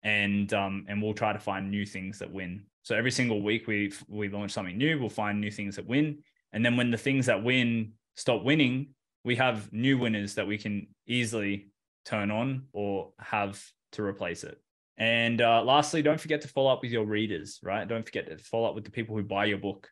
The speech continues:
I think it's easy to forget to email people or even set up the email automations. So when someone buys, you know, they get access to what they bought. Don't forget that stuff, right?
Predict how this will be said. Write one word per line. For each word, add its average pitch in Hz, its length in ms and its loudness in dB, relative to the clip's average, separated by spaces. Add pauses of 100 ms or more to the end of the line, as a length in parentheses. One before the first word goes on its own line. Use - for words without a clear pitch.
(100)
I 107 80 -4
think 113 280 -2
it's 104 240 -2
easy 107 360 -2
to 101 80 -2
forget 101 380 -4
to 98 240 -8
email 113 360 2
people 113 320 -4
or 92 300 -2
even 107 180 -2
set 104 160 -2
up 101 100 -6
the 101 160 -6
email 107 300 -2
automations. 107 760 -4
So 104 180 -6
when 101 120 -4
someone 104 300 -2
buys, 110 540 2 (140)
you 101 100 -8
know, 98 80 -6
they 104 80 -2
get 104 180 0
access 117 480 0
to 113 140 -2
what 104 160 2
they 107 80 2
bought. 110 320 2 (180)
Don't 117 180 2
forget 127 220 2
that 117 200 0
stuff, 101 280 -6
right? 110 260 0